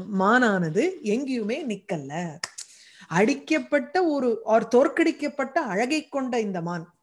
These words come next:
அப்படி எடுத்துக்கணும். So, இந்த மானுடைய கண் அழகானது பெண்ணினுடைய கண் அழகுங்கிற ஒரு பாணத்தினால தோற்கடிக்கப்பட்டது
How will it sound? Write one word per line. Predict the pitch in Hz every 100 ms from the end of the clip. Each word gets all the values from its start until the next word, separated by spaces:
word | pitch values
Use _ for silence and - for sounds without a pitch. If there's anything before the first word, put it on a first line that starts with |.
| _
அப்படி | 185 180 175
எடுத்துக்கணும். | 175 156 - _ - - _ _
So, | - 330
இந்த | 233
மானுடைய | 175 170 269 339 330 277 247 220
கண் | 196 254
அழகானது | 262 208 180 160 151 143 190 220 220 - - -
பெண்ணினுடைய | 220 294 359 330 269 214
கண் | 214 254 285
அழகுங்கிற | 214 226 240 294 349 320 285 226
ஒரு | 208
பாணத்தினால | 180 208 240 - 202 185 330
தோற்கடிக்கப்பட்டது | 294 311 311 277 226 185 175 190